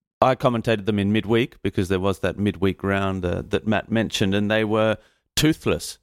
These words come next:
And Sampaoli did change the formation as well. He made seven changes,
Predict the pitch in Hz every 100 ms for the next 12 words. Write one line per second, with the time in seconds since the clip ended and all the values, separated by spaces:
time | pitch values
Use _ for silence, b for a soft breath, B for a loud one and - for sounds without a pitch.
0 | _ 113 110 104 - 117 127 127 123 82
1 | 120 131 - 131 107 101 - 110 98 101
2 | - 90 117 95 98 117 101 - 147 123
3 | 101 117 113 113 85 76